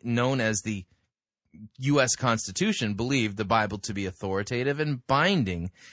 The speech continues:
and truthful in regard, and that there's a such thing as heretics and people who've shipwrecked other people's faiths. Read the epistles, by the way. Or if you would, read the pro-, uh, read the prophets. I mean,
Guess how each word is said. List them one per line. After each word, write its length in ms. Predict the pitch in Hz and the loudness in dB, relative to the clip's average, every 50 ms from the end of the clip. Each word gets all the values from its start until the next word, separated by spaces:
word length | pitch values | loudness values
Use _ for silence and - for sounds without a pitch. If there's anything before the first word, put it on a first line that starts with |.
| - - | -18 -4
and 240 | - 110 123 127 117 | 0 2 2 2 2
truthful 640 | - - - 202 233 226 - - - 85 80 82 90 | 0 0 0 0 0 -2 -2 -4 -6 -8 -6 -6 -4
in 140 | 104 120 113 | -2 -2 -2
regard, 400 | 113 117 98 104 98 107 104 - | -2 -2 -2 0 0 0 -2 -2
and 180 | - 120 113 117 | -2 -2 0 0
that 300 | 117 113 117 117 110 95 | 0 -2 -4 -6 -6 -2
there's 300 | 98 117 117 120 117 - | 0 2 2 2 2 0
a 40 | 110 | 0
such 200 | - 131 113 - - | 0 0 0 0 -2
thing 140 | - 117 107 | -2 -2 -2
as 120 | 98 - | -4 -2
heretics 540 | - 117 123 135 147 139 151 139 139 - - | 0 2 2 2 2 0 0 0 0 0 0
and 160 | 113 104 95 | 0 0 0
people 280 | - 123 127 - 123 117 | -2 -4 -4 -2 -2 -2
who've 180 | 117 104 95 | -4 -4 -4
shipwrecked 560 | - - - 143 - - - 127 131 135 - | -4 -2 0 -2 -2 -2 -2 -2 -2 -2 -2
other 160 | 123 123 127 123 | -4 -4 -4 -4
people's 380 | - 143 143 - 110 107 - - | -4 -6 -8 -8 -8 -10 -6 -2
faiths. 320 | - 127 143 160 156 - - - - - - - - | 0 0 0 0 -2 -6 -10 -14 -18 -20 -20 -18 -12
Read 320 | - - 311 339 339 - | -6 -4 -2 -2 -2 -2
the 160 | 208 185 175 | -4 -4 -4
epistles, 520 | 131 117 - 147 143 147 - - 92 82 78 | -4 -4 -2 0 0 0 0 -2 -4 -6 -6
by 180 | 78 82 78 | -6 -8 -8
the 100 | 76 78 | -8 -8
way. 200 | 76 76 76 85 92 - _ _ _ _ _ _ _ _ _ _ _ - - - | -10 -8 -8 -8 -10 -10 _ _ _ _ _ _ _ _ _ _ _ -8 -2 0
Or 140 | 147 190 | 2 2
if 100 | 190 151 | 2 0
you 100 | 104 98 92 | -2 -2 0
would, 160 | 101 110 107 | 0 0 0
read 180 | 104 113 127 135 | 0 0 0 0
the 80 | 123 | -2
pro-, 280 | - - - 123 123 - 107 | -2 -2 -4 -4 -2 0 0
uh, 200 | 107 107 95 95 | 0 0 0 0
read 200 | 98 117 156 196 | -2 -4 -4 -4
the 60 | - | -6
prophets. 680 | 92 - 117 131 190 233 254 - 95 - - - - - - _ _ _ _ _ _ _ _ _ _ _ _ _ _ _ _ - | -6 -4 -2 -2 -2 -4 -6 -6 -8 -8 -8 -10 -16 -16 -16 _ _ _ _ _ _ _ _ _ _ _ _ _ _ _ _ 0
I 100 | 139 143 | 0 2
mean, 240 | 160 160 151 135 | 4 2 2 0